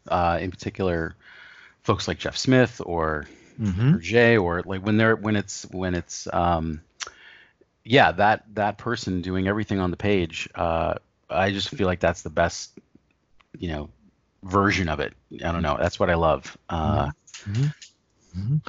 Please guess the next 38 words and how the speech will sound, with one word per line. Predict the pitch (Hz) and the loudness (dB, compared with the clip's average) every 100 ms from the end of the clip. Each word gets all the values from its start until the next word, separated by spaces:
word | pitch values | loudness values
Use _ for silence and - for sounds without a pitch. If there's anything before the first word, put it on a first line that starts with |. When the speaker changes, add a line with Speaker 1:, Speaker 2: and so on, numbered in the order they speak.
| - - | -10 4
Speaker 2:
Yeah, | 175 190 | 8 8
and, | 135 143 | 8 6
and | 151 156 | 6 6
I | 180 | 6
think | 190 196 - 143 | 6 0 0 0
I | 156 | -2
see | - 165 156 | 0 2 4
that | 147 123 | 4 4
in | 131 123 | -2 -4
your | 120 113 | -2 0
work | 110 131 123 | 2 2 0
too. | - 135 131 | 0 0 0
And | 110 104 | -2 -2
actually, | 107 - 101 | -4 -4 -2
this | 104 - | -2 -4
brings | - 110 98 | -6 -4 -2
us | 101 - | -4 -6
to | 90 _ | -8 _
Kid | - 92 | -6 -4
Beowulf, | 90 113 110 95 - - - - - | 2 4 4 2 -2 -12 -18 -10 -6
because | 95 | 0
this | 98 98 | 0 -2
is | 95 _ | -8 _
what | 98 | 2
I've | 98 92 - - - | 2 0 -6 -20 2
been | 107 | 6
hoping | 127 143 127 | 8 8 6
that | 117 | 4
we'd, | 117 104 - | 2 0 -2
we'd | 107 101 | -2 2
talk | 123 120 | 4 4
about | 110 101 | 4 2
as | 98 | 0
well, | 104 135 143 117 | 4 6 8 6
is, | 107 110 98 - | 2 -4 -6 -14
is | 120 107 98 | -8 -6 -4
your | 107 147 180 | 2 2 2
work | 92 82 | -2 -6